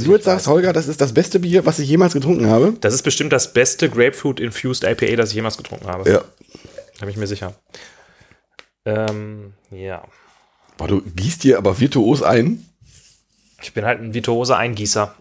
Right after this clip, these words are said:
Speaker 2: Mhm.
Speaker 1: Ich, äh, weiß auch, wie man den Schaum richtig ins Glas bekommt.
Speaker 2: Ich, ich,
Speaker 1: Ich glaube, ich habe mehr Flüssigkeit, aber du hast einfach mehr Schaum.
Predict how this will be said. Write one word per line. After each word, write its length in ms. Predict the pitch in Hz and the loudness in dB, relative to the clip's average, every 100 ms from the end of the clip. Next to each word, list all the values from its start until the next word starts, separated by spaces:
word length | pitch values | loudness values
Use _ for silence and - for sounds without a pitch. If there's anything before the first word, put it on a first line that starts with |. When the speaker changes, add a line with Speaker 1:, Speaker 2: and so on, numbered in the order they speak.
| _ | _
Speaker 2:
Mhm. 320 | 95 104 - - - - _ _ - _ _ | 0 2 0 -6 -10 -12 _ _ -20 _ _
Speaker 1:
Ich, 280 | - - - | -14 -12 -6
äh, 320 | - 107 104 101 | 0 2 2 2
weiß 180 | 123 | 2
auch, 140 | 131 - | 0 0
wie 60 | |
man 340 | 131 123 120 120 | -2 -2 -4 -4
den 140 | 120 | -2
Schaum 400 | 117 - 131 113 107 - _ _ - - - - - | 0 2 2 0 -6 -16 _ _ -20 -20 -20 -20 -10
richtig 400 | 117 - 113 - | -8 -8 -10 -10
ins 200 | - - | -12 -4
Glas 220 | 113 110 | -2 -2
bekommt. 440 | - - 104 160 - _ _ _ - | -4 -6 -6 -8 -20 _ _ _ -4
Speaker 2:
Ich, 180 | 101 | -2
ich, 260 | - - 104 | -2 -6 -2
Speaker 1:
Ich 120 | 110 | 0
glaube, 300 | 123 123 175 | 4 2 2
ich 120 | 170 | 0
habe 180 | 151 147 | 0 0
mehr 440 | 131 123 139 156 - | 0 2 2 0 -4
Flüssigkeit, 720 | - 156 - 113 - 110 135 | -2 0 0 -2 0 0 0
aber 120 | 113 | 0
du 100 | 123 | 0
hast 80 | 120 | -2
einfach 200 | 117 117 | -2 -4
mehr 100 | 117 | -4
Schaum. 340 | - 117 101 | -2 0 0